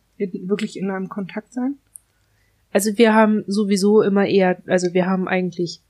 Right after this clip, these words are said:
Speaker 2: ausschließlich thematische Kontakte, also Leute, mit denen wir Themen teilen
Speaker 1: Mhm.
Speaker 2: oder arbeiten oder so.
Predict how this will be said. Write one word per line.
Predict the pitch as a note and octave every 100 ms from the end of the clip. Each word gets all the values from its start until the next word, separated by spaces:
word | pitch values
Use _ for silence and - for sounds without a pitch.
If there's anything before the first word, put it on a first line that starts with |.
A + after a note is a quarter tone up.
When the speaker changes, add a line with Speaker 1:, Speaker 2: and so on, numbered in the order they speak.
| _ -
Speaker 2:
ausschließlich | F3 E3+ - F3 - A#3 A#3
thematische | D3+ F3 B3 F3 -
Kontakte, | F3+ F3+ F3+ F#3+ - C4+ C#4 - - _ -
also | G3
Leute, | F#3 F3+ F#3+
mit | F#3 F3+
denen | F#3
wir | F#3
Themen | F3 G#3 F3 F3
teilen | F3+ F3 F3 F3 F3+ - _ -
Speaker 1:
Mhm. | G#3+
Speaker 2:
oder | F3 F3+ F3 -
arbeiten | F3+ F3+ F3 F3 E3
oder | E3 F3
so. | E3+ G3